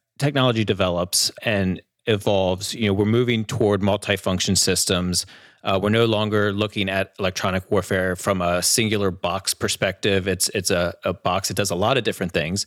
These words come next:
And oftentimes those, some of those things, when you're dealing with spectrum technology, have commercial use as well as military use, or they are commercial products that can be quickly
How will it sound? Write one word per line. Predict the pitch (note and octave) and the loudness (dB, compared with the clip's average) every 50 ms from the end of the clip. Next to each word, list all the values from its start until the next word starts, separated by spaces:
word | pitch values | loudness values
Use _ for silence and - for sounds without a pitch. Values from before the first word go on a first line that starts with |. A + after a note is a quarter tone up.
| - - - - - _ _ _ | -10 -16 -20 -20 -20 _ _ _
And | - A#2+ A2+ G#2+ G#2+ G#2 G#2+ G#2+ - | -6 -2 0 0 0 -2 -2 -4 -2
oftentimes | - A#2 C#3 - - C#3+ A#2+ A#2 A#2+ A2 A2 G#2 - | 0 0 0 0 -2 -6 -2 -2 -2 -2 -2 -2 0
those, | A2+ A2 A2+ A2 - - - - _ | 0 2 2 0 -2 -4 -8 -8 _
some | - - B2 | -4 -2 0
of | B2 A2 | 0 2
those | A2+ A2 G2+ - | 0 0 0 0
things, | G#2 G#2 G2 A2 | -2 -2 -2 -2
when | G#2+ | -2
you're | G2 G2+ | -2 -2
dealing | F#2 F2+ A2 A2 A2 G#2+ G2+ | -2 -2 -2 0 0 0 0
with | G2 G2 F#2+ F2 F#2 - - | 0 0 0 0 -4 -8 -4
spectrum | - - - - A2+ G#2 - A#2+ G#2 | -4 -2 0 0 -2 -2 -2 -6 -6
technology, | - A2+ - - A2+ G2 F2+ F#2 F#2 F2 - G2 F2+ F#2 F#2+ G2 - - - _ _ _ | -6 -8 -6 -4 -2 0 0 0 0 0 0 0 0 0 -2 -4 -8 -18 -20 _ _ _
have | - - A2 G2+ G2 F#2+ F#2+ G2 F#2 - - | -8 -4 -4 -2 0 0 -2 -2 -4 -6 -8
commercial | - - A2 G#2 A2 G#2+ - C3+ A#2+ | -6 -2 0 0 0 0 0 0 2
use | A2+ A#2 A#2+ - - | 2 2 0 0 -2
as | A#2 G2+ | -4 -2
well | G2+ D3+ G3 | 0 0 0
as | F3+ - | 0 0
military | B2+ G#2+ G#2 G2+ - G#2+ G#2 F#2+ F#2 | 2 2 2 2 2 0 0 0 0
use, | F2+ F#2 F#2 F#2+ - - - - - - - - _ _ _ | 0 0 0 2 0 0 -2 -6 -8 -12 -20 -20 _ _ _
or | - B2 A#2+ B2+ B2 | 0 2 2 4 4
they | A#2+ B2 A#2+ | 2 2 2
are | A#2+ A#2+ | 2 0
commercial | - A#2+ B2 C3+ B2+ - C#3+ | 0 0 0 0 2 0 -2
products | A2+ - B2 A#2+ A#2 A#2+ - - | -2 0 0 0 0 -2 -4 0
that | - A#2+ A2+ | -2 -2 0
can | - A#2+ A2 A2 | 0 0 0 0
be | G#2+ B2 A#2 A2+ A#2 A2 A2 A2+ A2 - _ _ | 0 2 2 2 2 2 2 0 -2 -4 _ _
quickly | - - C#3 - - C3 B2 A#2+ A2+ A2 A2 | -2 -2 -2 0 0 0 2 2 2 0 0